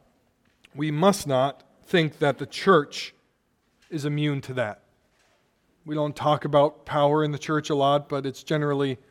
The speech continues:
called success or church, church growth. Right? We platform those,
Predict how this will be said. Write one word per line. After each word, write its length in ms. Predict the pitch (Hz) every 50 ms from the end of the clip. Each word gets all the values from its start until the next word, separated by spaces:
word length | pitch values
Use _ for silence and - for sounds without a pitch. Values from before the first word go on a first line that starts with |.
| _ _ _ _ _ _ -
called 260 | - 147 131 123 -
success 720 | - - - - - - - 143 120 107 - - - - -
or 180 | 131 123 117 113
church, 440 | - - - 151 131 - - - _ _ _ _ _ _
church 300 | - 160 147 131 - -
growth. 460 | - 143 143 135 120 - - - _ _ _ _ _ _ _ _ _ _ _ _ _ _ -
Right? 160 | 127 131 143 - _ _ _ _ _ _
We 100 | 151 151
platform 680 | - - - 165 165 156 147 - - 165 160 156 151
those, 320 | 143 151 151 147 143 -